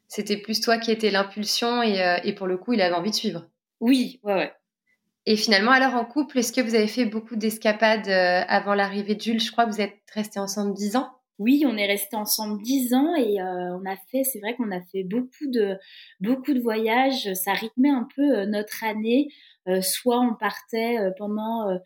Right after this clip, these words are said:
Speaker 2: euh, surtout l'été, euh, plusieurs semaines à la découverte d'un pays, ou sinon on aimait bien, euh, découvrir une ville européenne, une capitale européenne plusieurs fois dans l'année. Donc c'est quelque chose qui, euh, était vraiment, qui faisait partie intégrante de,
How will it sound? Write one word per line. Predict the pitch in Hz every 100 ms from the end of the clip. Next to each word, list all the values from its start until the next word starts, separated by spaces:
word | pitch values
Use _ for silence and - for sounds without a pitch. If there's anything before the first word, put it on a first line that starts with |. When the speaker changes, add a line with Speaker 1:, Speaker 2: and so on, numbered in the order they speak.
| - - _
Speaker 2:
euh, | 196 185 180 180
surtout | 180 - - 214
l'été, | 214 208 233 240
euh, | 226
plusieurs | 180 - 208 214
semaines | - - 220 220 233 226
à |
la | 196 190
découverte | 196 - - 208 202
d'un | 202 196
pays, | 220 214 233 262
ou | 208
sinon | - - 214 226 247
on |
aimait | 214 202 196 196
bien, | 220 226 220
euh, | 185
découvrir | 196 - - 214 208
une | 202 202
ville | 196 220 214
européenne, | 196 190 208 214 220 214
une |
capitale | 196 190 190 - 202
européenne | 190 190 - 208 214 233
plusieurs | - 202 196
fois | - 208
dans | 202
l'année. | 196 190 202 285 - - - -
Donc | 196 196
c'est | -
quelque | 208 208 220
chose | 220 - 262 240 196
qui, | - - 208 202
euh, | 180 175
était | 180 185
vraiment, | 185 190 226
qui | 262 226
faisait | 190 190
partie | 208 - -
intégrante | 240 226 226 214 208 254 254
de, | 196 185